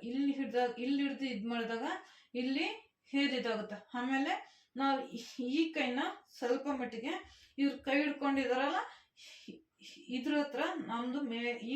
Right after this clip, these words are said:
ಕೈ ಮೇಲೆ ಹೋಗ್ಬಿಟ್ಟು ಈ ಕೈ ಡೌನಿ ಬರುತ್ತೆ. ಡೌನಿ ಬಂದು ನಾವು ಈ ತರ ಮಾಡಿದ್ರೆ ನಮ್ಗೆ ಹೇರ್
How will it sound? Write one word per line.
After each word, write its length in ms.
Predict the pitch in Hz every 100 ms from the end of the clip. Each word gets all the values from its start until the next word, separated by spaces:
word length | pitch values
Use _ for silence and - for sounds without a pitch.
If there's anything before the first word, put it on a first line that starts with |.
| 277
ಕೈ 120 | 254 262
ಮೇಲೆ 260 | 226 226 233
ಹೋಗ್ಬಿಟ್ಟು 500 | 220 190 196 185 320 370 - - - -
ಈ 100 | 254 320 320 - -
ಕೈ 140 | 240 240 311 381 - _ -
ಡೌನಿ 380 | 190 240 262 285
ಬರುತ್ತೆ. 400 | 240 233 - 202 185 - 196
ಡೌನಿ 340 | 226 269 320 254
ಬಂದು 280 | 247 240 311 370 - _ _ _ _ _ _ _ _ _
ನಾವು 320 | 220 254 269 370 - - -
ಈ 100 | 247
ತರ 200 | - 240 302 - - _ _
ಮಾಡಿದ್ರೆ 500 | 220 240 240 233 269 - - _ _ _ _ - 494 - - -
ನಮ್ಗೆ 300 | 254 247 311 359
ಹೇರ್ 380 | 233 254 277 311